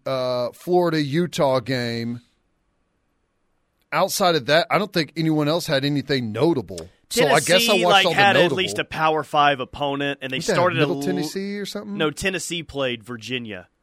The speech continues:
Speaker 2: in Nashville.
Speaker 1: That's right. Yeah, yeah,
Speaker 2: Alabama
Speaker 1: yeah.
Speaker 2: played Middle Tennessee State.
Speaker 1: That's right. Um,
Speaker 2: I did flip it over to Missouri late last week, just hoping that, um, they would get upset.
Speaker 1: God,
Speaker 2: But
Speaker 1: they
Speaker 2: that
Speaker 1: pulled it
Speaker 2: was,
Speaker 1: off.
Speaker 2: yeah, they pulled it off.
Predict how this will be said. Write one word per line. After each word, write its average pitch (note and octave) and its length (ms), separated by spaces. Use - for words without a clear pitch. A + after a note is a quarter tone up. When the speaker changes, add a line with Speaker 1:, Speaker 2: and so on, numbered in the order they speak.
Speaker 2:
in B2 160
Nashville. A#2+ 420
Speaker 1:
That's E3 220
right. A#2 280
Yeah, C#3 60
yeah, C#3+ 60
Speaker 2:
Alabama C3 420
Speaker 1:
yeah. G#2+ 80
Speaker 2:
played A2 220
Middle G#2+ 180
Tennessee F#2+ 440
State. - 500
Speaker 1:
That's A#2 280
right. F#2+ 200
Um, G2 540
Speaker 2:
I F3+ 140
did B3 140
flip G3+ 260
it F3 80
over E3+ 220
to C#3+ 80
Missouri C3+ 420
late A#2 540
last B2 340
week, A#2 280
just - 300
hoping C#3 360
that, A#2 280
um, G#2 360
they C#3+ 140
would C3 140
get B2 120
upset. C#3 500
Speaker 1:
God, C3 100
Speaker 2:
But B2 80
Speaker 1:
they B2 200
Speaker 2:
that A#2 40
Speaker 1:
pulled F3 160
it F#3+ 80
Speaker 2:
was, G#3 80
Speaker 1:
off. G#3+ 240
Speaker 2:
yeah, A2+ 160
they A#2 100
pulled B2 220
it G#2 100
off. E2+ 320